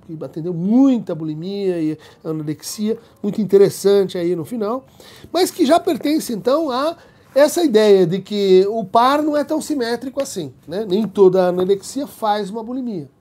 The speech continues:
Se a gente pegar o arco histórico aí dos dez, quinze últimos anos, aconteceu uma coisa muito interessante, né? Ah, a curva de anorexia diminuiu um pouco,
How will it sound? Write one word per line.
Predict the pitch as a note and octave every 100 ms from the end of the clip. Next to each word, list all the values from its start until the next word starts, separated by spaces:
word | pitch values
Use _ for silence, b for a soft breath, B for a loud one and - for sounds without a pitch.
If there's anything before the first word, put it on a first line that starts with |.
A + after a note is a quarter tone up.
| _
Se | F3+
a |
gente | G3+ C4
pegar | D#4+ A3 F#3 D3 b b b b b b b
o | - F#3+
arco | G#3 A#3+
histórico | - - A3 G#3+ F3+ G3+
aí | G3
dos | F#3 D#3+
dez, | G3 G3+ F#3 D#3+ - -
quinze | D#4+ D#4 G3+ G3
últimos | F#3+ F3 C#3
anos, | E3 A3+ A3+ D#3+ D3 F3
aconteceu | E3+ G3 G#3 G#3
uma | B3
coisa | A3+ A#3+
muito | A#3+ G3
interessante, | B3 B3 C4 C4 A#3 G3+ F3 - _ _
né? | C#3+ G3 b b b _
Ah, | E3+ F3 F3 E3+ E3 - E3+ F3+ F#3 F3+
a | F3+
curva | - C4 B3 G#3+
de | F3 G3
anorexia | F#3 F3+ F#3 E3+ - - F3
diminuiu | D#3 E3+ E3 D#3+ D#3+
um | D3+
pouco, | D#3+ D#3+ D4 - - _